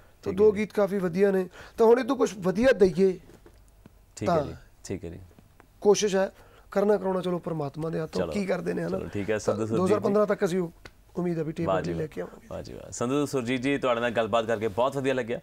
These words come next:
Speaker 2: ਤੁਸੀਂ ਸਾਡੇ ਸ਼ੋਅ ਦੇ ਵਿੱਚ ਆਏ, ਉਸ ਦੇ ਲਈ ਬਹੁਤ ਬਹੁਤ ਧੰਨਵਾਦ ਜੀ। ਸਤਿ ਸ਼੍ਰੀ ਅਕਾਲ।
Speaker 1: ਸਤਿ ਸ਼੍ਰੀ ਅਕਾਲ।
Speaker 2: ਦੋਸਤੋ, ਇਹ ਸੀ ਸਾਡੀ ਖਾਸ ਮੁਲਾਕਾਤ ਅੱਜ ਦੇ ਖਾਸ ਮਹਿਮਾਨ ਸੰਧੂ ਸੁਰਜੀਤ ਜੀ ਦੇ ਨਾਲ।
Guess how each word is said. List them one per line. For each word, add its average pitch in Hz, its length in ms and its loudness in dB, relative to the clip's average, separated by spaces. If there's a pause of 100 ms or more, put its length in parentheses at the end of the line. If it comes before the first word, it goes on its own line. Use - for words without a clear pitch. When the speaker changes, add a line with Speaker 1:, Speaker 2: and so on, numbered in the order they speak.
(300)
Speaker 2:
ਤੁਸੀਂ 120 200 0
ਸਾਡੇ 117 220 4
ਸ਼ੋਅ 113 180 2
ਦੇ 110 80 2
ਵਿੱਚ 110 200 0
ਆਏ, 110 140 4
ਉਸ 104 140 2
ਦੇ 104 60 0
ਲਈ 101 80 0
ਬਹੁਤ 95 180 0
ਬਹੁਤ 92 180 -4
ਧੰਨਵਾਦ 90 360 0
ਜੀ। 95 160 -4 (440)
ਸਤਿ 107 120 2
ਸ਼੍ਰੀ 92 160 -2
ਅਕਾਲ। 80 180 -4
Speaker 1:
ਸਤਿ - 260 -4
ਸ਼੍ਰੀ - 180 -4
ਅਕਾਲ। 147 200 -10 (140)
Speaker 2:
ਦੋਸਤੋ, 247 360 0
ਇਹ 277 120 2
ਸੀ 285 120 -6
ਸਾਡੀ 240 240 -2
ਖਾਸ 220 380 0
ਮੁਲਾਕਾਤ 160 460 2 (340)
ਅੱਜ 147 100 -2
ਦੇ 165 140 -4
ਖਾਸ 214 380 -2
ਮਹਿਮਾਨ 170 400 0 (180)
ਸੰਧੂ 175 320 -4
ਸੁਰਜੀਤ 156 420 -4
ਜੀ 120 80 -6
ਦੇ 107 80 -10
ਨਾਲ। 87 140 -12